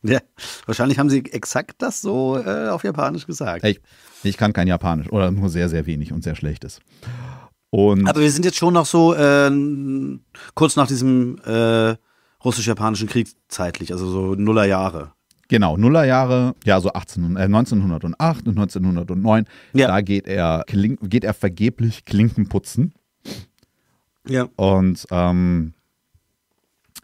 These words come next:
Speaker 2: dann findet er aber doch einen mächtigen Gönner, nämlich den ehemaligen Premierminister und adligen und immer noch hoch angesehenen Shigenobu Okuma. Und
Speaker 1: Mhm.
Speaker 2: der erklärt sich bereit,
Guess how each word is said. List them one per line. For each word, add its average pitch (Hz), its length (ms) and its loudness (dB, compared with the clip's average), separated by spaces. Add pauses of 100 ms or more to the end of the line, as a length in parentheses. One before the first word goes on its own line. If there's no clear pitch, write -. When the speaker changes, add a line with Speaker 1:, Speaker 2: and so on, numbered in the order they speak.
(140)
Speaker 2:
dann 127 180 2
findet 156 420 4
er 113 300 4
aber 107 640 2
doch 113 460 0
einen 98 560 4
mächtigen 101 580 0
Gönner, 92 400 2 (160)
nämlich 98 400 2
den 95 140 0
ehemaligen 131 400 2
Premierminister 101 880 2
und 98 180 -2
adligen 117 400 0
und 98 100 0
immer 113 140 4
noch 110 220 0
hoch 131 320 4
angesehenen 120 640 2 (400)
Shigenobu 143 840 2
Okuma. 113 600 0 (1120)
Und - 160 0
Speaker 1:
Mhm. 131 60 -6
Speaker 2:
der 196 240 4
erklärt 139 440 -2
sich 131 160 -6
bereit, 120 460 -2